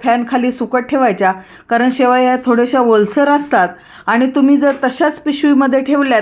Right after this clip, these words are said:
तर दोन दिवसातच त्याला बुरशी येते. म्हणून शेवया बनवून आणल्यानंतर अशा प्रकारे ऊन असेल तर उन्हामध्ये लगेच सुकत टाका किंवा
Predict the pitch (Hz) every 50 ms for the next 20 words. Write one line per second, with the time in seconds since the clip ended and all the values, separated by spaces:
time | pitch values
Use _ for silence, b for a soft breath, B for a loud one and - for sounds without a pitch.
0 | - - 247 247 226 233 247 247 247 247 254 240 254 277 254 240 240 269 269 269
1 | - 247 240 240 220 208 233 214 208 - - 269 269 262 233 240 - 208 214 214
2 | B B B B B B B B - 226 233 240 254 285 311 311 302 - 311 240
3 | 226 233 240 247 247 233 240 220 214 220 233 233 - - 240 - 202 214 220 226
4 | 220 226 220 208 185 - 185 165 165 - - 180 185 - 254 240 240 247 214 202
5 | - 202 180 170 175 190 202 B B B B B B B _ 208 220 247 277 294
6 | 302 285 285 285 302 285 277 262 277 285 285 262 254 240 240 254 254 254 262 247
7 | 254 254 247 220 202 220 247 254 262 - 269 269 262 254 240 - 269 247 254 -
8 | 214 196 190 - 214 208 226